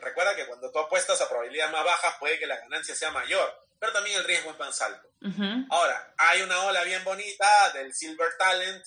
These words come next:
Speaker 1: y todo esto que estamos hablando para poder revalorar. Es bien divertido porque quienes están hablando de silver talent son los más silver de todos porque, digo, necesitan
Speaker 2: ¿Qué es,
Speaker 1: vivir de algo,
Speaker 2: qué
Speaker 1: ¿no?
Speaker 2: es silver talent?
Speaker 1: No he visto
Speaker 2: ¿Qué es?
Speaker 1: a ningún veinteañero diciendo,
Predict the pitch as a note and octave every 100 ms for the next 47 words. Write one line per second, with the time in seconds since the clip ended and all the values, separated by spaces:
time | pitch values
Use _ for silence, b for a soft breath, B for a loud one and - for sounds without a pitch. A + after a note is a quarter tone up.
0 | - C3 C#3+ D#3 - - - D3+ D3+ D#3+
1 | E3 D#3+ F#3 E3 B2+ C3+ C3+ D3+ D#3 C#3+
2 | B2 C3+ C#3 C3+ C#3+ D3+ D3+ B2 D#3+ F3
3 | B2+ B2 - C#3 C#3+ C#3+ C#3 C#3+ C3+ C3+
4 | D3 C#3 E3 - C3 C#3 C3+ C3+ C3 C3+
5 | C3 C3+ C#3+ D3 - C#3 - - _ _
6 | _ _ - - - - - - - C4
7 | C#4 - C4 C#4+ C#4 - C#4+ D4 D#4 D4+
8 | C#4+ C#4 B3 F3+ F#3 D#3+ C4 B3+ C#3 D3+
9 | D#4+ D#3+ D#3+ C#3 C3+ D3+ D#3+ D#3 - D3+
10 | D#3 D#3